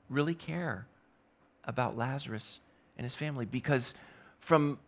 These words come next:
a human perspective, if he did, then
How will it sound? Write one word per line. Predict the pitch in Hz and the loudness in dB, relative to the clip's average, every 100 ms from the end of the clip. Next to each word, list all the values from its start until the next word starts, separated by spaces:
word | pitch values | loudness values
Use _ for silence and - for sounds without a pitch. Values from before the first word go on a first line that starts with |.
| _ _ _ - | _ _ _ -4
a | |
human | 131 151 165 | 2 4 4
perspective, | 165 156 - 175 175 - 135 131 127 - _ _ _ | 2 -2 0 2 2 4 2 2 -2 -14 _ _ _
if | 147 160 | 0 0
he | 160 | -2
did, | 123 165 240 185 185 - _ _ _ - | 2 2 2 -2 -6 -12 _ _ _ -2
then | 160 139 | 0 0